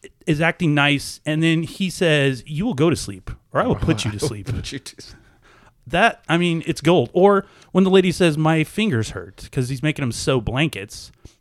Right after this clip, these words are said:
Speaker 1: And he goes, "Oh, well, now your back's gonna hurt 'cause you just got landscaping duty." I, I mean, he's only in the movie for about two and a half minutes, and he steals those scenes. He is hilarious.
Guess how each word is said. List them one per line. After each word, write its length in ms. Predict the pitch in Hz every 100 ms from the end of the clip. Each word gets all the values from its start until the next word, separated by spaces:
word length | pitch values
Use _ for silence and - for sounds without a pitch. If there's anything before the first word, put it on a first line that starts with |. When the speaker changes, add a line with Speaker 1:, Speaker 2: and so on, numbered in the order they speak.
| _
Speaker 1:
And 80 | 147
he 40 | 143
goes, 160 | 151 -
"Oh, 80 | 226
well, 100 | 175
now 100 | 175
your 100 | 170
back's 340 | 165 165 -
gonna 220 | - 101
hurt 220 | 92 98
'cause 200 | - 110
you 80 | 131
just 220 | 127 127
got 180 | 117 101 -
landscaping 600 | 165 208 - 110 104 104
duty." 420 | 104 101 95 - _ _ _ _ _ _ _ _
I, 100 | - -
I 60 | 185
mean, 140 | 180
he's 200 | - 226
only 220 | - 240 240
in 60 |
the 60 | 165
movie 240 | 175 160
for 140 | 117 113
about 220 | 117 -
two 120 | 196
and 80 | 143
a 40 |
half 160 | 127 113
minutes, 540 | 127 107 95 - - _
and 140 | 127 117
he 120 | 196
steals 720 | - - 156 143 113 92 - -
those 200 | 123 104
scenes. 300 | - 104 101
He 120 | 151
is 120 | 139 -
hilarious. 540 | 113 104 113 107 101